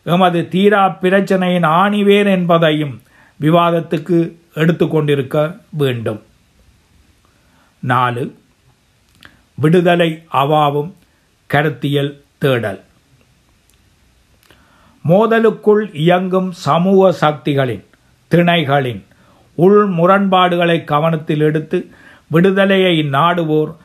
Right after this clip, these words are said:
பரந்த ஐக்கிய முன்னணியை கட்டியெழுப்பும் அவசியத்தை வலியுறுத்தும் கருத்தியல் தளம் தேவகாந்தனுடையது. வேறெந்த படைப்புகளை விடவும்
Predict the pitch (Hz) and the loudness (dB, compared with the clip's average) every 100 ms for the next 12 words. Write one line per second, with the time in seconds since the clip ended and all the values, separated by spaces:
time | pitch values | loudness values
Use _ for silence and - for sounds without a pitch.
0 | _ _ - 151 190 208 208 202 170 156 | _ _ -4 0 0 0 0 0 2 0
1 | 151 208 208 190 170 185 185 185 175 175 | -4 -4 0 0 0 -2 -2 0 0 0
2 | 165 160 156 160 190 170 170 165 165 147 | 0 0 -2 -2 0 0 0 -2 -6 -4
3 | 139 175 175 202 180 175 185 160 143 - | -2 0 0 0 2 0 -2 -2 -4 -14
4 | - _ - 143 175 185 180 170 - 156 | -20 _ -4 -2 0 2 2 0 -2 -4
5 | 143 151 151 160 165 160 147 - 139 151 | -2 -2 -2 -2 -2 -2 -2 -4 -2 0
6 | 190 254 - _ _ _ _ - 180 151 | 0 -4 -20 _ _ _ _ -2 0 2
7 | 135 131 127 123 117 107 98 95 - _ | 0 -2 -2 -6 -6 -6 -8 -12 -18 _
8 | _ _ _ _ _ - 160 196 208 208 | _ _ _ _ _ -4 0 2 2 0
9 | 208 202 202 - 170 180 170 185 170 170 | -2 -2 -2 0 -2 -2 -2 0 0 0
10 | 170 156 - - 151 170 156 127 | -2 -8 -14 -8 -2 0 0 -4